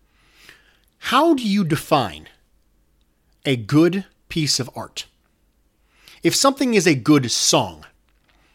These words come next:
or if something is a good painting,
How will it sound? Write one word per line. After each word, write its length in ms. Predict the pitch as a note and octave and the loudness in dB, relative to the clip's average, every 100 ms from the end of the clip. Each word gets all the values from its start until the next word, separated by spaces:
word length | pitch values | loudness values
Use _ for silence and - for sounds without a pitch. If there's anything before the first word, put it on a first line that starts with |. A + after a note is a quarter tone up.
| _ _ _ - | _ _ _ 0
or 140 | E3 | 0
if 80 | - | 2
something 380 | - G#3+ A3 F#3+ | 2 2 0 0
is 120 | D3 | 0
a 120 | D3 | 0
good 440 | A2+ C#3+ C3 B2+ - _ _ _ _ _ _ _ - | 2 4 4 2 -6 _ _ _ _ _ _ _ -12
painting, 420 | - C#3+ C3 D#2+ | -6 -6 -6 -14